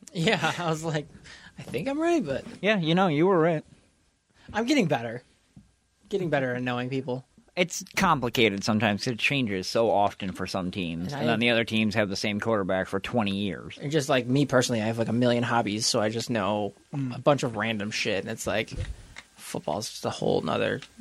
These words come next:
Speaker 1: league.
Speaker 2: Another
Speaker 3: Mm,
Speaker 2: thing
Speaker 3: that's
Speaker 2: to
Speaker 3: fair.
Speaker 2: learn.
Speaker 1: Yeah. <clears throat> But yeah, let's see. Let's hope we win.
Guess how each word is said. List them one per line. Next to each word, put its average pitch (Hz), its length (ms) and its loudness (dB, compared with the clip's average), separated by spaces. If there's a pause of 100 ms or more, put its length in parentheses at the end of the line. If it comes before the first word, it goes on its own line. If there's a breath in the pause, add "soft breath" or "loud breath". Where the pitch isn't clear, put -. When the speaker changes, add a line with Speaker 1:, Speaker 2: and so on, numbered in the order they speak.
(160)
Speaker 1:
league. 127 480 -6 (100)
Speaker 2:
Another 98 300 4
Speaker 3:
Mm, 110 40 0
Speaker 2:
thing 113 280 2
Speaker 3:
that's 123 100 4
Speaker 2:
to 110 140 4
Speaker 3:
fair. - 0 -
Speaker 2:
learn. 87 340 0 (120)
Speaker 1:
Yeah. - 240 -14 (260)
<clears throat> 220 80 0 (960 loud breath)
But 143 180 -4
yeah, 208 280 2 (280 loud breath)
let's 151 160 -8
see. 196 300 0
Let's 147 140 -6
hope 170 160 -2
we 196 80 2
win. 185 320 4